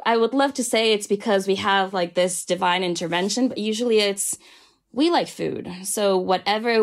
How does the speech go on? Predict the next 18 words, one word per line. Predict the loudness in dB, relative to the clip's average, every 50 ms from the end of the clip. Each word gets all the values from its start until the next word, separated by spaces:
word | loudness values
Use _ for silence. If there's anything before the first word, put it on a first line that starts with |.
| 2
you | 2 0 -2 -2
crave, | -2 -2 -2 0 2 2 2 2 2 0 -2
you | -4 -4 -6 -6
kind | -6 -6 -2 -2 -2 0 -2
of | -2 -4 -4
mess | -2 -2 -2 -2 -4 -4 -4
with | -4 -2
it | -2 -2 -2
until | -2 -4 -4 -4 -2 -2 0 2 2 2 0 0 -2
it's | -4 -4 -4 -4
something | -4 -4 -4 -2 -2 -4 -2 -2
that | -2 -2 -2 -2
you | -4 -2
like | 0 0 0 -2 -2 -4 -6
and | -6 -4 -2
you | -2 0
wanna | 0 0 -2 -2 -4
eat. | -6 -6 -8 -8 -12 -16